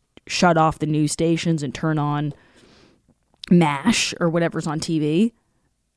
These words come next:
But if you had even the slightest idea of what the temperature was like outside, you would not be tossing in, "I'm a Georgetown educated."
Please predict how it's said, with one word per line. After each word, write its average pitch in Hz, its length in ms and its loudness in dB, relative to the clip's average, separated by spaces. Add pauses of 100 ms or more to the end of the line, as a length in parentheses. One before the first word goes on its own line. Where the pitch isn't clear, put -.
(1000)
But 202 140 2
if 196 120 -2
you 277 140 6
had 262 260 0
even 208 580 0 (420)
the 175 140 0
slightest 208 720 -2
idea 151 640 -4 (680)
of 147 120 -2
what 156 140 2
the 151 60 -8
temperature 170 580 0
was 165 160 0
like 175 220 2
outside, 175 600 2 (240)
you 190 160 6
would 202 140 4
not 165 480 -2
be 147 220 -4
tossing 151 480 -2
in, 147 200 -4 (360)
"I'm 285 260 4
a 285 80 6
Georgetown 320 1160 4
educated." 226 1400 0